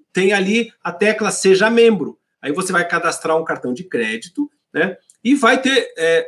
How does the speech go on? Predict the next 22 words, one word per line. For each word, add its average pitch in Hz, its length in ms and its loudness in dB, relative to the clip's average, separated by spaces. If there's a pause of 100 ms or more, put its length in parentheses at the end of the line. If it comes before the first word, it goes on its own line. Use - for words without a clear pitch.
(140)
um, 233 240 0
uma 285 240 4
live 233 360 4
por 294 180 0
mês, 190 480 -2 (280)
que - 80 -8
é 147 40 -4
sempre 208 260 -2
na 185 120 0
última 226 440 0
quarta-feira 170 520 -2
do 139 140 -4
mês, 143 480 -4
que 139 140 -4
é 135 60 -6
hoje, 147 520 -2
né, 120 160 -6
a, 131 220 -4 (100)
a 123 80 -8
live 135 240 -2
desse 147 240 -2
mês, 202 360 -2